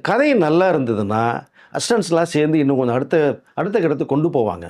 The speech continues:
அவருடைய ஃப்ரெண்ட்ஸ் வரைக்கும் டிஸ்கஷன்லாம் கொண்டு போவாங்க. நீங்க கதை இல்லாம "நான் இதை தான் பண்ணுவேன்" அப்படின்னா, அதுக்குள்ள நீங்க எத்தனை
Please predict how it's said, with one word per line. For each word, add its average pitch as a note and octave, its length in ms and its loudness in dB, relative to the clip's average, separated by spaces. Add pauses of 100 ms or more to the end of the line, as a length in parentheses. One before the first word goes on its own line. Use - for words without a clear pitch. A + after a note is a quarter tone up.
அவருடைய B2 300 0
ஃப்ரெண்ட்ஸ் F3 280 -2
வரைக்கும் F3 320 0
டிஸ்கஷன்லாம் D3 520 -2
கொண்டு C3 180 0
போவாங்க. A2 240 0 (460)
நீங்க D3 140 0 (120)
கதை G3 240 2
இல்லாம F#3+ 240 2
"நான் C#3+ 120 2
இதை B2 120 2 (160)
தான் A#3 240 0
பண்ணுவேன்" D3 500 0 (760)
அப்படின்னா, C#3+ 400 2
அதுக்குள்ள F#3+ 300 2
நீங்க D#3 180 4
எத்தனை A#3+ 200 0